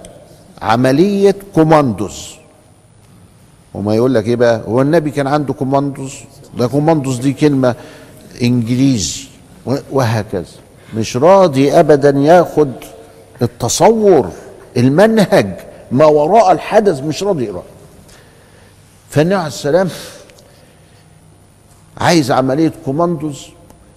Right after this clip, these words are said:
تخلصنا من الراجل ده. ليه؟ لأسباب تتعلق بالحرب والعدوان على المسلمين وتهديد أمن المدينة. فعبد الله بن عتيق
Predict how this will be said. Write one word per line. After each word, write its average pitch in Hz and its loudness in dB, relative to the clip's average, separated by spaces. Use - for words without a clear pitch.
تخلصنا 135 -2
من 131 -2
الراجل 120 -4
ده. 90 -6
ليه؟ 131 2
لأسباب 127 0
تتعلق 143 0
بالحرب 147 0
والعدوان 131 2
على 165 2
المسلمين 165 2
وتهديد 127 0
أمن 170 0
المدينة. 165 2
فعبد 156 -2
الله 147 4
بن 113 -6
عتيق 113 -4